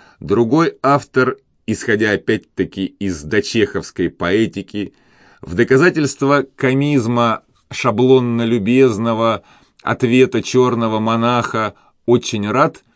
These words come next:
приводит пушкинский эпиграф из «Пиковой дамы», где призрак говорит светски:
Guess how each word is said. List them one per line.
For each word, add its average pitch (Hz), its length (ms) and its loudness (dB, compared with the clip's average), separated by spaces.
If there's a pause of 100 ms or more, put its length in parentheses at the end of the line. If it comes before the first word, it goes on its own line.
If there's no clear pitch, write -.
(460)
приводит 160 560 2
пушкинский 147 720 -2
эпиграф 139 840 -2
из 107 180 -6
«Пиковой 135 480 0
дамы», 85 560 -4 (580)
где 92 360 0
призрак 151 720 0
говорит 117 520 0
светски: 92 760 -4